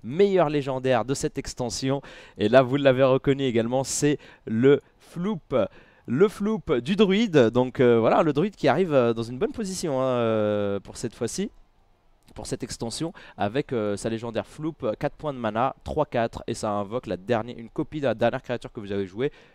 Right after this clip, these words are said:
dans son entièreté. C'est-à-dire que si elle coûtait neuf à Maligos, ça le copie en tant que tel. Si c'était un Adronox, c'est pareil. Si c'était un Taunt, et cetera, et cetera.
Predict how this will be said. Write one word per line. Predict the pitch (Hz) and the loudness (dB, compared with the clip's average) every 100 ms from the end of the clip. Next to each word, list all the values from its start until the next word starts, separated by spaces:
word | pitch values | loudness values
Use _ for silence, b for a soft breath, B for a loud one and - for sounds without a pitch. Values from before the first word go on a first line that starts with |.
| b - | b -8
dans | 120 | -6
son | 120 139 | -4 -4
entièreté. | 131 139 - 98 | -2 -6 -6 -10
C'est-à-dire | - 101 107 | -10 -10 -10
que | 101 | -12
si | 92 - | -14 -6
elle | 113 | -6
coûtait | - 117 107 | -6 -8 -6
neuf | 117 113 | -6 -8
à | |
Maligos, | 98 98 101 139 | -8 -8 -4 -6
ça | - 107 | -4 -8
le | |
copie | 98 117 98 123 | -8 -14 -10 -10
en | 110 101 _ | -10 -12 _
tant | 117 110 | -12 -6
que | 110 | -6
tel. | - 131 135 | 0 0 0
Si | - | -4
c'était | 110 113 107 | -14 -4 -2
un | 104 | -2
Adronox, | 110 101 110 110 - | -2 -4 -4 -6 -6
c'est | - | -12
pareil. | - 95 117 127 B B B | -6 -2 0 0 B B B
Si | - | -14
c'était | 101 101 | -8 -4
un | 98 | -4
Taunt, | 98 120 120 107 | -4 -6 -6 -8
et | |
cetera, | - 101 95 | -12 -8 -6
et | 104 | -6
cetera. | - - 95 123 | -6 -6 0 0